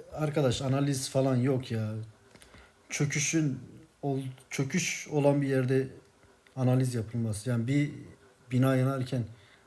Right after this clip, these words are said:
o yangını seyrederken kim niye yaktı bunu falan onun analizi yapılmaz. Çözüm yolları sunulur.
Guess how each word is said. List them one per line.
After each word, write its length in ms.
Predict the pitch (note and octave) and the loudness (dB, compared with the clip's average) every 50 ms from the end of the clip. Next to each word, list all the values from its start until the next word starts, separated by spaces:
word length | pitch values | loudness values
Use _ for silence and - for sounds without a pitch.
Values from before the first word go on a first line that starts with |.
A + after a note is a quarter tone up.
| _ _ _ - _ _ _ _ - | _ _ _ -20 _ _ _ _ -6
o 100 | - C3 | -2 2
yangını 440 | B2+ B2+ B2+ B2+ B2+ B2 C3+ C3+ C#3 | 2 4 4 4 4 4 2 0 0
seyrederken 720 | C3+ - C#3 C3 C3+ C3 C3+ C3+ C3 C3 - B2+ A2+ A#2+ B2+ - - - - _ - - - - - - B2 B2 B2 B2 B2+ - G2+ - A#2+ B2 - - | -2 -2 0 0 0 0 0 0 -2 -2 -2 -2 -2 -2 -4 -6 -14 -18 -20 _ -20 -20 -20 -20 -20 -20 -16 -14 -14 -12 -12 -14 -14 -16 -16 -18 -14 -10
kim 320 | - - D3 C#3 C3+ B2+ | -4 0 0 2 2 4
niye 240 | B2 C3 C#3+ C#3+ C3+ | 4 4 4 4 4
yaktı 380 | B2+ B2+ A#2+ - - - A2+ A#2 | 2 2 2 0 -2 -4 -2 0
bunu 180 | A#2+ B2+ B2 | 0 0 0
falan 240 | A#2 - A#2+ A#2+ A#2+ | -2 -4 -6 -6 -4
onun 280 | B2 B2+ C3 C#3+ C#3 C3 | -2 0 0 2 2 2
analizi 440 | B2 A#2+ B2 B2 B2 A#2+ A#2 B2+ | 2 0 0 0 0 -2 -2 -2
yapılmaz. 460 | B2+ A#2 - A#2 A#2 A#2 A2 G2+ - - | -4 -4 -4 -4 -4 -2 -4 -4 -6 -6
Çözüm 320 | - A#2+ A2+ B2 C3 B2+ | -6 -6 -4 -2 0 0
yolları 380 | B2 A#2 A2 A2 G#2 G#2 G#2 G2 G2+ - - - - - - _ _ - | 0 -2 -4 -6 -6 -6 -6 -8 -8 -14 -20 -20 -20 -20 -20 _ _ -18
sunulur. 580 | - - - A#2 A2 G#2+ G#2 G2+ G2+ - - | -14 -8 -6 -4 -4 -4 -4 -8 -10 -10 -14